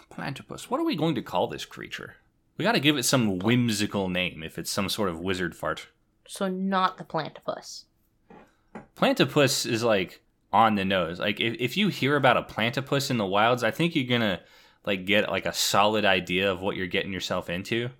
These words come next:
Speaker 1: We should call it something, like, weird and crazy so that if somebody doesn't listen to this episode and goes into a campaign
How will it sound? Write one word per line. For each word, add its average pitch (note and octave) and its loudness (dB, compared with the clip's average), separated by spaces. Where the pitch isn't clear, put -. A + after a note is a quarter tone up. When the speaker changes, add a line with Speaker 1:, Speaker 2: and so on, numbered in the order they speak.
Speaker 1:
We A#2+ -4
should F3 -2
call E3+ 8
it - 2
something, C#3 4
like, G2+ 2
weird A2+ 2
and G#2+ -2
crazy G2+ 2
so G2+ -2
that F#2+ 2
if F2 -4
somebody B2+ 0
doesn't B2+ 6
listen C3+ 2
to C3+ 0
this B2 0
episode F#2+ 0
and G2+ -2
goes A#2 2
into A2+ 0
a G#2 0
campaign F#2+ -2